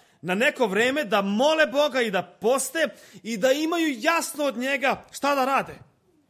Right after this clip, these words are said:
I ako mi nemamo jasno šta sada radimo, uvek stoji ono što je osnovno, o čemu smo i pričali na sastanku, jel, u četvrtak. Zar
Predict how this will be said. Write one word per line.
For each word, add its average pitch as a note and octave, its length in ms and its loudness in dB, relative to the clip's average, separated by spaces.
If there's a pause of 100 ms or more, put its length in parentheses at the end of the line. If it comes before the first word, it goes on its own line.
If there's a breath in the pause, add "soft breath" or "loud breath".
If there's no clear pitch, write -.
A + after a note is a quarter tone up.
(2000)
I A3+ 120 2
ako B3+ 200 0
mi F#4+ 200 0
nemamo F4 360 -2
jasno C4 380 -2
šta D4 160 -4
sada D4+ 260 -4
radimo, F3 480 -4 (800)
uvek F#3 220 -6
stoji E4 240 -2
ono E4 140 -2
što - 120 -6
je C#4+ 60 2
osnovno, B3+ 540 -2 (340)
o - 60 -20
čemu G3+ 220 -4
smo G3+ 120 -6
i F#3+ 100 -6
pričali A#3+ 280 -8
na E3 80 -6
sastanku, D3 480 -6
jel, D3+ 200 -4
u E3 100 -8
četvrtak. E3+ 520 -8 (1900 soft breath)
Zar F3 540 -2